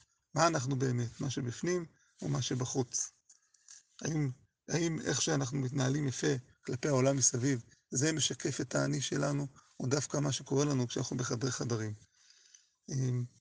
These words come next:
אני רוצה להאמין, ודאי לבלעם, הנביא, נביא אומות העולם, הנביא הגדול, אני רוצה להאמין דווקא לבלעם, שלפעמים מה שאנחנו בחוץ, זה מה שמוציא מאיתנו את הטוב שבנו,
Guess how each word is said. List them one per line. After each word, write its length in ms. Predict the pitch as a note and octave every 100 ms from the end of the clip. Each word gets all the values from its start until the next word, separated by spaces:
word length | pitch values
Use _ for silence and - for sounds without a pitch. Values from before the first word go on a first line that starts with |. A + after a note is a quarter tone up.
| _ _ - - - - -
אני 160 | F3+
רוצה 360 | G3+ - G3+ G3+ - -
להאמין, 500 | - D#3 D#3+ G#3 C#3+ A2 -
ודאי 280 | B2 B2 D#3+
לבלעם, 520 | D3+ B2+ B2+ D#3 B2+ A2 _ _ _ - -
הנביא, 400 | A#2+ G#2+ E3 B2+ - -
נביא 200 | A2+ D3+
אומות 240 | D3 D3
העולם, 420 | C#3+ C3+ E3+ D#3+ C#3+ - D#3+
הנביא 300 | B2+ B2+ D3+
הגדול, 420 | A#2+ C#3 D#3 C#3+ - - - - D#3+
אני 100 | F3+
רוצה 220 | F#3 F#3
להאמין 360 | D#3 D3 D#3+
דווקא 240 | C#3+ C#3 D3+
לבלעם, 520 | C3 A#2+ A#2+ C3+ B2
שלפעמים 640 | - - - C#3 D#3 C#3+ C#3+ - _ _ _ D3
מה 120 | D#3+
שאנחנו 380 | E3 C#3+ A#2+ A#2+
בחוץ, 500 | A#2+ F#3+ F3+ - - _ _ _ -
זה 140 | C#3
מה 100 | D#3
שמוציא 400 | C#3+ C#3+ B2 D#3
מאיתנו 540 | D#3 B2 C#3 B2+ B2+ -
את 100 | B2+
הטוב 260 | - C#3+
שבנו, 440 | - A#2 A#2 A#2+